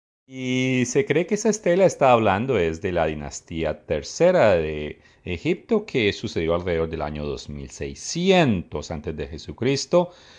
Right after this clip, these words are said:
y en ella habla de un periodo de siete años de hambruna. Y a primera vista uno dice, "¿Pero qué tiene que ver esto con nuestra historia?".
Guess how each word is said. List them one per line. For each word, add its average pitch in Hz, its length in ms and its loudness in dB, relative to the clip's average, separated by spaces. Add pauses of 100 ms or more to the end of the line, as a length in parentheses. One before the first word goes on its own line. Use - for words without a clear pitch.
(160)
y 165 460 2
en 139 180 0
ella 240 380 4
habla 202 260 4
de 143 140 2
un 123 180 -2
periodo 139 580 4
de 104 140 2
siete 143 800 -2
años 123 600 0
de 85 120 -2
hambruna. 113 580 0 (840)
Y 226 440 6
a 127 320 6
primera 135 400 4
vista 156 380 2
uno 180 180 0
dice, 127 280 0
"¿Pero 117 280 2
qué 113 120 2
tiene 117 300 2
que 123 160 4
ver 117 220 6
esto 113 280 2
con 101 200 -2
nuestra 87 280 -4
historia?". 190 640 2